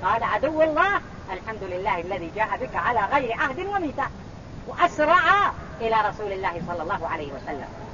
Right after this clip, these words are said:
يستأذنه في ضرب عنقه، إلا أن العباس أسرع فوصل إلى مكان رسول الله قبل أن يصل عمر رضي الله عنه، فقال: "هذا أبو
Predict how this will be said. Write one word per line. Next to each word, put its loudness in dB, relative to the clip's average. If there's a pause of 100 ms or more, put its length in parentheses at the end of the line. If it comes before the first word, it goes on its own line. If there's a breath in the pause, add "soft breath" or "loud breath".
يستأذنه 2
في -2
ضرب 0
عنقه، -6 (680)
إلا -2
أن -2
العباس 0 (100)
أسرع 2 (600)
فوصل -2 (420)
إلى -6 (160)
مكان -6
رسول -8
الله 0 (320)
قبل 0
أن -2
يصل -2 (1400)
عمر -4 (100)
رضي -12
الله -10 (160)
عنه، -12 (1120)
فقال: 0
"هذا -2
أبو -8